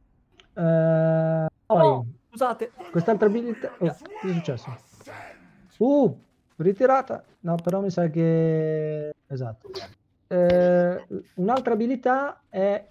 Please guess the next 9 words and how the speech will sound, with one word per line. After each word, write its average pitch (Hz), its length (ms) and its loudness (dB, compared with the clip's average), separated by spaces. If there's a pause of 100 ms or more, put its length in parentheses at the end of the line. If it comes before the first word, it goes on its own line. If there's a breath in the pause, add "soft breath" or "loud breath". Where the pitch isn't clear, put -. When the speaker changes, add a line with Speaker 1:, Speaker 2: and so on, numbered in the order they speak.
(100)
Speaker 1:
questa 190 260 2
qui 196 220 4
delle, 165 1040 4 (1600)
delle 151 380 0
strisciate 170 640 -2
che 156 200 -2
lascia 156 280 -4
a 147 40 -8
terra. 143 500 -6